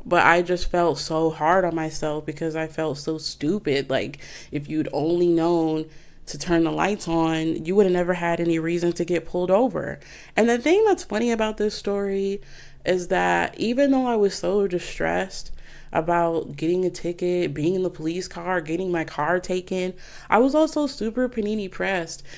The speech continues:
because whenever you ha-, work at a fast food job, sometimes there's leftover food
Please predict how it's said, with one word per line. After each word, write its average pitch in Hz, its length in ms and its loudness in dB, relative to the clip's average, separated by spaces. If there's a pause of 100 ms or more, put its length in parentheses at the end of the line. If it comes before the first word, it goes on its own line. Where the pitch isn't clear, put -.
(180)
because 180 400 0
whenever 214 340 -2
you 262 220 4
ha-, 208 100 2
work 196 220 0
at 185 60 0
a 180 60 -2
fast 175 360 -6
food 196 200 -2
job, 208 440 -2 (280)
sometimes 262 640 0
there's 202 200 0
leftover 196 480 0
food 180 580 -2